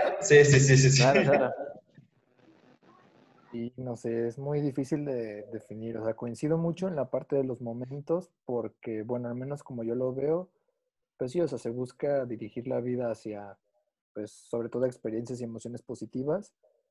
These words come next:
Speaker 3: pero es, o sea, creo que también hay una filosofía que yo diría errónea, como de, no, es que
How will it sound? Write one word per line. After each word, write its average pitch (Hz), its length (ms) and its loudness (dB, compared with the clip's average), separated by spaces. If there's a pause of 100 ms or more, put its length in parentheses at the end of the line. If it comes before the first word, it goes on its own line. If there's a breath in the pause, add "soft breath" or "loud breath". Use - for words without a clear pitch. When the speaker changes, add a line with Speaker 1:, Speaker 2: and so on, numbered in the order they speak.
(100)
Speaker 3:
pero 120 320 0
es, 123 220 -4 (140)
o - 100 -10
sea, 113 240 -2
creo 135 160 -4
que 160 80 2
también 127 280 -6
hay 127 100 -4
una 135 360 -4
filosofía 120 960 -4
que 110 120 -8
yo 117 120 -6
diría 117 300 -2
errónea, 123 500 -8
como 113 380 -10
de, 104 200 -10 (320)
no, 127 260 -6
es 107 120 -14
que 135 400 -6